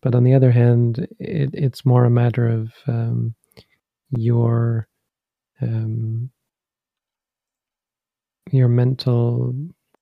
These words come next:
capacity, because mindfulness doesn't need to be tiring, though it can be very tiring, especially in the beginning, and especially if you're not practicing intensively. But, uh, yeah, no, I, I wouldn't say that noting tired makes it go away. It can, and sometimes it does.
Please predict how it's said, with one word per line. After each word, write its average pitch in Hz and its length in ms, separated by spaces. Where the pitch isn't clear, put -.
capacity, 117 680
because 120 380
mindfulness 120 500
doesn't 123 300
need 120 200
to 127 60
be 117 120
tiring, 120 580
though 120 80
it 110 140
can 120 220
be 113 100
very 113 200
tiring, 113 380
especially 117 480
in 110 60
the 110 80
beginning, 139 440
and 123 100
especially 127 500
if - 160
you're 117 80
not 113 240
practicing 123 540
intensively. 113 680
But, 113 260
uh, 123 140
yeah, 143 220
no, 127 160
I, 131 240
I - 20
wouldn't 135 340
say 123 180
that 117 200
noting 120 360
tired 113 400
makes 113 280
it 131 80
go 123 120
away. 113 200
It 123 220
can, 117 400
and 123 180
sometimes 117 460
it 127 100
does. 117 260